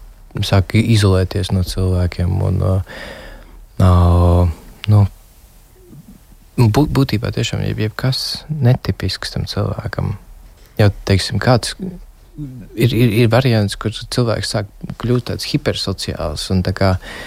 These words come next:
tādā veidā tā kā mēģina se-, tā kā abstrahēties pats no sevis un it kā koncentrēties uz sabiedrību. Cits atkal izolējās un neatbild uz zvaniem, ziņām, ā, sēž mājās.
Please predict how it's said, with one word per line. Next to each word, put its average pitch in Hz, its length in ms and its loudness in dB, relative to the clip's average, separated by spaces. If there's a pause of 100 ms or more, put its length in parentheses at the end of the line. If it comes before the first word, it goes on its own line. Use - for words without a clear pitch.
(240)
tādā 92 380 4
veidā 107 520 -2
tā - 160 -4
kā - 80 2
mēģina 95 480 4
se-, - 680 -4
tā 98 100 -2
kā 82 160 -4 (920)
abstrahēties - 640 0
pats - 240 0
no 92 100 2
sevis 127 500 0
un 95 200 2
it 104 160 -2
kā 95 160 -2 (560)
koncentrēties 95 760 2
uz - 100 -4
sabiedrību. 87 540 -2
Cits - 260 -4
atkal 101 280 0
izolējās 95 680 2
un 95 140 -2 (140)
neatbild 92 460 2
uz 90 140 0
zvaniem, 98 500 4
ziņām, 95 600 4 (720)
ā, 95 80 6 (160)
sēž 92 340 2
mājās. 101 600 4